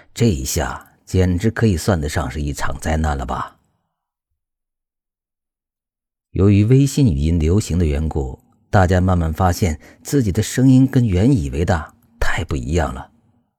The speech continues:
但是好听的声音又从哪儿来呢？人说了一辈子话，声音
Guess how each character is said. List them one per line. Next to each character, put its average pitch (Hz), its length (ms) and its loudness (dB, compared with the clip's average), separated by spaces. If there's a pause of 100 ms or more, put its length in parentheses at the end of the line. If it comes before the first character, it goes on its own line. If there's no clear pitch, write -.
(340)
但 69 160 -4
是 71 320 -8 (280)
好 95 320 2
听 160 160 0
的 135 100 2
声 139 260 2
音 143 140 6
又 110 100 4
从 107 240 -2
哪 123 100 0
儿 - 100 -12
来 - 220 -10
呢？ 98 200 0 (800)
人 87 240 0
说 95 200 0
了 85 120 0
一 82 120 -2
辈 117 160 2
子 87 140 -4
话， 90 320 0 (240)
声 160 320 0
音 165 240 0